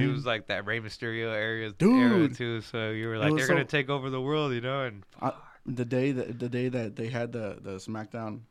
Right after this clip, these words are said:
Speaker 1: the day, like, the first SmackDown since Eddie Guerrero died and everybody comes out, everybody's crying, and then Chris Benoit's out there with the "I'm Your Puppet" t-shirt just crying. I was like, "Bro, don't do this right now."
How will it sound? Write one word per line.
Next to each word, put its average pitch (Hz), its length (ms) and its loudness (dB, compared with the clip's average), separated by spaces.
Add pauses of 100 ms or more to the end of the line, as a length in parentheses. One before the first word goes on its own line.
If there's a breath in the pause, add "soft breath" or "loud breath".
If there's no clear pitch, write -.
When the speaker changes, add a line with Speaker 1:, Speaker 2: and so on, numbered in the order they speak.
(420)
Speaker 1:
the 120 120 -4
day, 117 280 -4
like, 107 180 -8 (280)
the 113 100 -10
first 135 400 -2
SmackDown 135 360 0
since 123 200 -4
Eddie 123 180 -2
Guerrero 127 240 0
died 120 240 -2
and 123 80 2
everybody 123 240 0
comes 117 200 -2
out, 117 120 -2
everybody's 123 340 -4
crying, 127 320 -4
and 123 120 -2
then 117 120 -6
Chris 127 220 -2
Benoit's 123 480 0
out 127 140 -6
there 139 100 -6
with 135 140 -6
the 127 80 -8
"I'm 127 120 -2
Your 131 120 -2
Puppet" 127 320 -6
t-shirt 135 240 -10
just 131 180 -8
crying. 135 240 -2
I 147 40 2
was 147 100 0
like, 151 200 -4
"Bro, 302 380 4
don't 269 280 -2
do 359 200 4
this 349 180 2
right 240 220 4
now." 175 300 -2